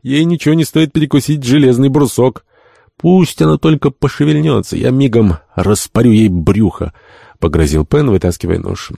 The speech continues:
И он бросился к выходу, а за ним Уоррен, захотевший помочь товарищу в этом предприятии. Вскоре матросы вернулись, неся на руках собаку, у которой крепко были связаны веревкой лапы и морда.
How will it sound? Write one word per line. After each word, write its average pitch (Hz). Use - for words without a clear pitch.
И 92
он 87
бросился 87
к -
выходу, 110
а 95
за 82
ним 92
Уоррен, 95
захотевший 85
помочь 123
товарищу 80
в 76
этом 78
предприятии. 85
Вскоре 92
матросы 85
вернулись, 92
неся 90
на 87
руках 85
собаку, 87
у 80
которой 85
крепко 101
были 82
связаны 87
веревкой 82
лапы 87
и 82
морда. 90